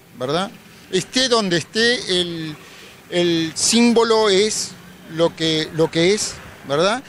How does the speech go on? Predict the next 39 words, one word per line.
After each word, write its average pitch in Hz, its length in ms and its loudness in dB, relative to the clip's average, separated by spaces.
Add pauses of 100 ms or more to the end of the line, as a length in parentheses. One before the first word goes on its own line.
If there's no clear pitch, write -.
(200)
Y 180 80 -6
sigue 208 340 2
manteniendo 175 680 -2
su - 120 -8
importancia 175 580 -4
y - 20 -6
su 175 160 -4
vigencia 185 460 -2
en 180 60 -4
nuestros 135 280 -6
corazones 190 580 -2
y 151 40 -2
en 139 60 -2
nuestro 135 280 -6
pensamiento. 123 680 -6 (120)
O - 40 -16
sea, 117 160 -10 (500)
no, 190 720 4 (480)
no 202 200 2
viene 214 240 2
al 170 140 -2
caso 190 320 -2
el 170 60 -2
lugar 156 320 0
donde 143 220 -6
está 151 200 -4
ubicado, 160 520 -4
sino 151 380 -4
la 156 100 0
importancia 156 680 -4
que 139 160 -8
guarda 151 500 -2 (180)
en 135 220 -2
sí 220 340 0 (340)
el 151 140 -6
monumento. 123 720 -4 (320)
Y 143 100 -16
creo 190 360 0
que 160 360 -2